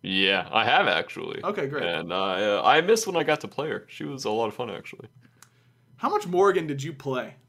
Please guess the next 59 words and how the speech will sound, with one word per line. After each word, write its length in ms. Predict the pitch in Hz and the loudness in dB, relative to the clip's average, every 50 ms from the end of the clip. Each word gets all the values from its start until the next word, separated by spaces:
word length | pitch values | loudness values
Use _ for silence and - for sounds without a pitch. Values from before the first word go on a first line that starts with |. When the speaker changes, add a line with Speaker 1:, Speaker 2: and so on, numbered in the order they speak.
| _ | _
Speaker 2:
with, 260 | - 127 127 123 113 | -14 -12 -12 -12 -8
back 240 | - 127 113 107 - | -6 -6 -6 -6 -8
when 100 | - 113 | -10 -10
that 120 | 113 110 110 | -8 -8 -8
was 140 | 110 107 | -8 -10
a 60 | 110 107 | -12 -14
thing, 280 | - 127 107 107 113 | -14 -14 -14 -12 -12
Morrigan 340 | 120 120 117 113 110 113 107 | -12 -12 -12 -12 -12 -14 -14
A 80 | 110 110 | -14 -14
D 100 | 113 110 | -14 -12
C? 160 | - - 123 | -10 -4 0
I 60 | - | 4
feel 100 | 104 104 | 4 6
like 100 | 107 110 | 6 6
I 60 | 107 | 6
Speaker 1:
Uh, 40 | 104 | 6
Speaker 2:
don't 80 | 185 160 | 6 4
remember 200 | 156 151 147 143 | 2 0 0 0
you 100 | 135 131 | -2 -2
playing 260 | 135 147 135 127 117 | -4 -4 -6 -6 -6
a 60 | 107 | -8
lot, 420 | 110 117 117 113 107 107 - - - | -8 -6 -6 -6 -6 -8 -12 -14 -12
at 100 | 135 131 | -8 -6
least 240 | 131 147 143 139 - | -4 -4 -6 -6 -6
in 80 | 135 123 | -8 -8
S 140 | 120 123 | -8 -8
P 160 | - - 117 113 | -12 -12 -12 -12
L. 260 | 113 113 113 113 - _ _ _ _ _ _ _ _ _ _ _ _ _ | -12 -12 -14 -16 -20 _ _ _ _ _ _ _ _ _ _ _ _ _
Speaker 1:
I 100 | 104 117 | 2 2
played 260 | 123 - - 190 214 226 | 4 4 2 4 6 6
her 500 | 220 214 208 202 190 180 165 151 135 107 | 6 6 6 4 4 4 4 4 4 4
a 180 | 78 85 107 107 | 4 4 4 4
lot 460 | 107 104 104 104 107 110 113 113 110 | 4 4 4 4 6 6 4 4 2
in 160 | 104 101 98 | 0 0 -2
scrims, 800 | 98 - - - - - 107 95 95 98 107 123 147 165 170 156 | -4 -6 -8 -10 -10 -8 -4 0 2 2 2 2 0 -4 -4 -2
and 80 | 135 117 | -2 -2
I 40 | 107 | -2
played 280 | - - 123 131 156 | 0 2 2 2 4
her 120 | 175 175 147 | 4 4 2
a 80 | 113 | 2
fair 260 | - - 110 107 107 98 | 2 2 2 2 4 4
bit 120 | 98 95 87 | 2 2 2
in 60 | 85 | 0
S 160 | 82 90 95 - | -2 -4 -4 -4
P 120 | - 92 | -2 0
L. 100 | 90 87 | 2 4
I 100 | 92 104 | 4 4
had, 100 | 123 143 | 4 4
like, 160 | 175 160 - | 2 2 4
a 180 | 123 104 101 95 - _ _ _ | 2 0 0 -2 -6 _ _ _
few, 300 | - - - 104 101 98 | -12 -8 -4 -2 -2 0
like, 120 | 92 90 87 | 0 -2 -2
really 200 | 95 92 90 92 | -2 -4 -4 -2
good 160 | 90 85 - | -4 -6 -4
plays 260 | - 101 95 90 90 | 2 4 4 4 2
in 80 | 95 92 | 0 -4
S 120 | 95 92 | -4 -6
P 140 | - - 98 | -4 -2 0
L 200 | 98 98 98 98 | 0 0 0 -2